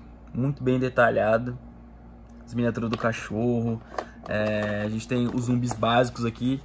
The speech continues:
os personagens básicos que você vem com algumas opções, ó. O Leon aqui com o uniforme da, com o uniforme da R P D. Muito, muito show.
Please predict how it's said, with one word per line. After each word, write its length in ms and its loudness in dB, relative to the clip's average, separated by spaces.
os 140 2
personagens 600 2
básicos 480 6
que 100 -14
você 220 -2
vem 140 0
com 80 -2
algumas 260 2
opções, 560 -2
ó. 160 -2
O 60 2
Leon 420 6
aqui 200 0
com 120 -2
o 20 4
uniforme 400 6
da, 320 4
com 100 -8
o 40 4
uniforme 340 2
da 400 2
R 160 0
P 160 -2
D. 360 2
Muito, 500 4
muito 200 2
show. 280 -2